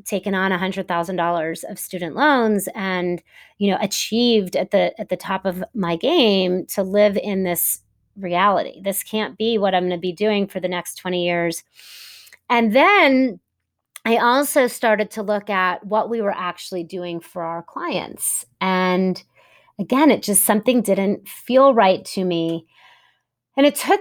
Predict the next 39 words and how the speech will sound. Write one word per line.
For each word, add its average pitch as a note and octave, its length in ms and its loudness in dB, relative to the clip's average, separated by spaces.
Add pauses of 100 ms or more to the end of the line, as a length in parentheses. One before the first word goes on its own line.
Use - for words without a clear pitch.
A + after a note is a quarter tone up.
me G4 320 8
a C4 80 6
year B3 720 6
or A#3 200 4
so, G#3+ 520 6
year, G#3+ 320 4
a A3+ 120 -4
year G#3+ 220 2
or G3+ 40 -2
two C4+ 380 0
to, A3+ 180 2 (120)
to G#3+ 140 -14
really, G3+ 540 -8 (120)
um, F3 480 -20 (200)
uh, F#3+ 320 -20
realize A3+ 680 4
what G3 180 2
the F#3 140 -4
issue F#3+ 320 -4
was. F3+ 400 2
And G3+ 100 -4
I G#3 80 -2
tell C#4+ 240 2
the C#4 80 2
full A#3 220 -2
story G3+ 600 0
in G3 160 -6
my F3+ 180 -2
book. F3+ 280 -4
We'll F#3 120 -8
talk F3+ 260 -8
more F3+ 160 -8
about E3+ 240 -6
my F3 100 -8
book F3 220 -6
a F#3 40 -4
little F3 220 -4
bit F3 140 -4
later. A3 560 4